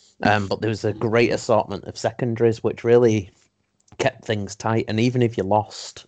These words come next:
um, which between us, spoiler, <laughs> we did, we did manage a loss or, or two. Um, uh, even though you lose, you can still score a maximum of twenty points. So a major win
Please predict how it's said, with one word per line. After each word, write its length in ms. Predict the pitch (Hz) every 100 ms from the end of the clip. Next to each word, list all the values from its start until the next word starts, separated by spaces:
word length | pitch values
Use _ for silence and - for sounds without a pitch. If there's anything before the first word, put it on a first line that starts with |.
| _
um, 400 | 98 101 95 92 - _ - - - -
which 520 | 107 - - - - _ -
between 400 | 110 - 113 107
us, 280 | 101 101 -
spoiler, 520 | - - 107 104 139 -
<laughs> 40 |
we 120 | 143 113
did, 280 | 117 110 -
we 100 | 104
did 200 | 107 101
manage 300 | 107 104 98
a 40 | 90
loss 320 | 107 - -
or, 140 | 113 - _
or 160 | - 104
two. 220 | - - - _ - - - -
Um, 360 | 107 107 107 - _ _ _ _ _ _ -
uh, 300 | 107 101 -
even 400 | 120 120 117 104
though 240 | 101 98 95
you 220 | 92 101
lose, 500 | 104 110 110 101 -
you 80 | 92
can 280 | - 95 92
still 340 | - - 123 123
score 420 | - - 101 101
a 40 | 98
maximum 600 | 107 - - 107 98 101
of 160 | 92 -
twenty 480 | - 107 101 - 92
points. 720 | - 107 123 - - - - -
So 420 | - 113 101 95 _ _ _ -
a 60 | 101
major 360 | 110 131 131
win 280 | 113 110 107